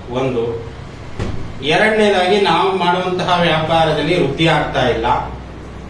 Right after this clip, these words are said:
ಲಾಭ ಸಿಗ್ತಾ ಇಲ್ಲ. ಅಥವಾ ಮೂರನೇದಾಗಿ ನನ್ನ ಮದುವೆ, ನನ್ನ ಮದುವೆ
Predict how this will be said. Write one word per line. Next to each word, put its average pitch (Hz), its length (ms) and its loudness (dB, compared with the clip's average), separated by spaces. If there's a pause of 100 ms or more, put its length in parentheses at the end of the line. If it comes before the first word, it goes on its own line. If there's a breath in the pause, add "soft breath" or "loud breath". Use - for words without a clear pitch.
(460)
ಲಾಭ 170 340 2
ಸಿಗ್ತಾ 139 480 0
ಇಲ್ಲ. 110 200 0 (1900)
ಅಥವಾ 180 300 2
ಮೂರನೇದಾಗಿ 208 760 4
ನನ್ನ 190 220 2
ಮದುವೆ, 190 720 0 (320)
ನನ್ನ 165 300 2
ಮದುವೆ 170 500 4